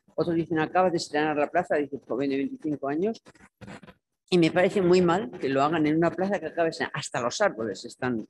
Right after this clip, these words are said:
pintados", lamenta un joven, junto a sus amigos,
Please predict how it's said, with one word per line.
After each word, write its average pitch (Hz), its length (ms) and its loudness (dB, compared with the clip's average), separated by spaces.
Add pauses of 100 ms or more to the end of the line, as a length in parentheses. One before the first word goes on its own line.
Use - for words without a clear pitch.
pintados", 110 540 -8 (460)
lamenta 135 420 -2
un 107 80 -6
joven, 78 320 -8 (120)
junto 151 220 -4
a 131 40 -4
sus - 220 -20
amigos, 208 520 -2